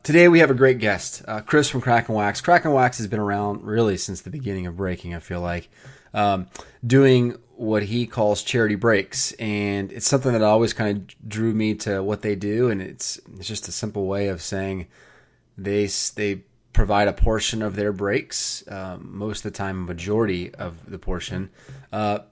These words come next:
to specific charities. Um, they use that as a way to, um, just kinda bless the different organizations that they like working with. And Chris is awesome, man. Him and his wife have a really neat story,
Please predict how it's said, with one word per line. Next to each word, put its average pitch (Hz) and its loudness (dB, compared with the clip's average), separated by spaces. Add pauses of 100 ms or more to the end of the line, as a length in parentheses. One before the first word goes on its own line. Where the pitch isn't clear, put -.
to 131 0
specific 127 -4
charities. - -2
Um, 87 -12
they 95 -8
use 107 -4
that 101 0
as 98 0
a 98 -4
way 98 0
to, 95 -2 (460)
um, 95 -6
just - -10
kinda 107 -2
bless 101 0
the 107 -6
different 104 -4
organizations 104 -2
that 92 -8
they 101 -4
like 98 -2
working 104 -6
with. 131 -6
And 104 -4 (460)
Chris 156 0
is 135 0
awesome, 127 4
man. 87 -4
Him 117 0
and 117 0
his 107 -4
wife 110 2
have 101 -6
a 92 -6
really 110 -2
neat 107 -4
story, 104 -2